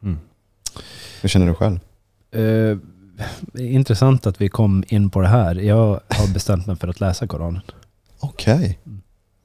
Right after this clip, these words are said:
Speaker 1: Så jag har bestämt mig också för att läsa Bibeln. För
Speaker 2: Mm.
Speaker 1: rent av intresse för, det är de stora skrifterna som väldigt många pratar om som att de vet vad det är.
Speaker 2: Mm.
Speaker 1: Men väldigt många faktiskt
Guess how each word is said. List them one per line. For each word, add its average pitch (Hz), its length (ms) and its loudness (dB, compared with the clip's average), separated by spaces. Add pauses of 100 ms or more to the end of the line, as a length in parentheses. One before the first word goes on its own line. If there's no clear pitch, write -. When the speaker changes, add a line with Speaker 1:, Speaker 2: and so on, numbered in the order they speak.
(1000)
Speaker 1:
Så - 200 -6
jag 92 280 2
har 95 80 0
bestämt 90 300 -4
mig 90 100 -2
också 90 180 -8
för 90 120 -8
att 92 40 -4
läsa 90 180 -2
Bibeln. 85 320 -6 (920)
För - 200 4
Speaker 2:
Mm. 90 260 0
Speaker 1:
rent 95 300 0
av 85 100 -2
intresse 82 540 -2
för, 80 380 -4
det 80 220 -4
är 87 40 0
de 87 160 -2
stora 85 280 -4
skrifterna 82 580 -4
som 85 320 -4 (540)
väldigt 87 300 -2
många 80 320 -2
pratar 80 640 -4 (120)
om 85 340 -2
som 80 220 -4
att 80 120 -8
de 80 160 -4
vet 85 340 -6
vad 80 160 -6
det 78 140 -4
är. 95 420 -4 (160)
Speaker 2:
Mm. 87 360 -4
Speaker 1:
Men 90 120 -2
väldigt 87 280 -2
många 80 320 -2
faktiskt - 480 -10